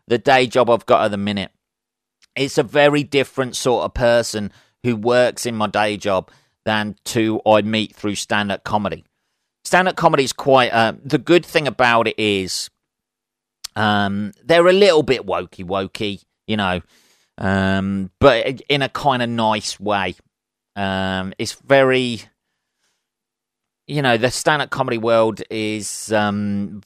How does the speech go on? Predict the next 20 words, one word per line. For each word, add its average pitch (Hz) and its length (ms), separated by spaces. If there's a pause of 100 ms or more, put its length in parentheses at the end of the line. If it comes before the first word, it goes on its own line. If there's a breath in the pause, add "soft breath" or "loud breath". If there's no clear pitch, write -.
very, 110 720 (560)
um, 107 1120 (680)
quite, 156 300
li-, 147 260
you 170 240
know, 107 160
very 139 260
liberal, 127 840
very, 107 760
you 110 160
know, 95 500 (140)
um, 92 760 (500)
there's 127 160
a 127 60
certain 131 460
amount 110 280
of 104 60
meritocracy 104 800
to 104 340
it. 101 300